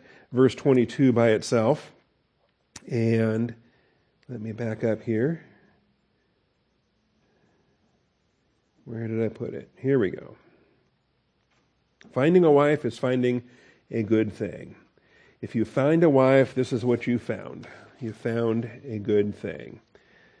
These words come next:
Proverbs eighteen twenty-two. And so we have really kind of neat poetry with respect to this. Uh, the manuscript also has a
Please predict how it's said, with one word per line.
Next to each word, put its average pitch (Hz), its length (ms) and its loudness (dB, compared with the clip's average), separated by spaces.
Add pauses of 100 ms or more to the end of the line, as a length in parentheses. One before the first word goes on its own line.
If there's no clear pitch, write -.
(140)
Proverbs 117 400 -2
eighteen 113 480 -2
twenty-two. 107 760 -8 (1300)
And 135 160 4
so 147 600 8 (160)
we 131 200 0
have 139 540 4 (880)
really 254 240 8
kind 165 240 4
of 127 80 6
neat 139 240 6
poetry 160 460 4
with 123 160 2
respect 123 420 0
to 127 100 2
this. 117 600 2
Uh, 127 220 2
the 123 100 2
manuscript 139 680 4
also 131 640 4
has 123 580 0
a 117 240 2